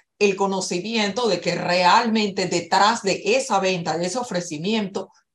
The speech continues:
se está poniendo en riesgo la seguridad del país, porque efectivamente eso ha ido proliferando y ha ido aumentando el comercio ilícito, y lo vemos,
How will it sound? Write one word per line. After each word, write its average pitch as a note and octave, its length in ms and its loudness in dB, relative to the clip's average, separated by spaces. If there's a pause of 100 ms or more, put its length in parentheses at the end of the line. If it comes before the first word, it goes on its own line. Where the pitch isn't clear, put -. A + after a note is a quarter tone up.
se - 140 -2
está G#3 360 4
poniendo G#3 540 0
en E3+ 220 -2
riesgo G3+ 600 4 (400)
la G3+ 140 6
seguridad G#3+ 720 4
del F3+ 240 2
país, F#3+ 400 2
porque G3 200 -2
efectivamente G#3+ 1160 -2
eso A3+ 200 2
ha B3 60 2
ido C4 220 2
proliferando F#3+ 800 0
y F#3 80 2
ha F3+ 100 2
ido G3 160 2
aumentando F#3+ 960 0
el G3 160 4
comercio F3 400 -2
ilícito, G3 500 -2
y G3+ 100 0
lo E3+ 160 0
vemos, D#3+ 640 -2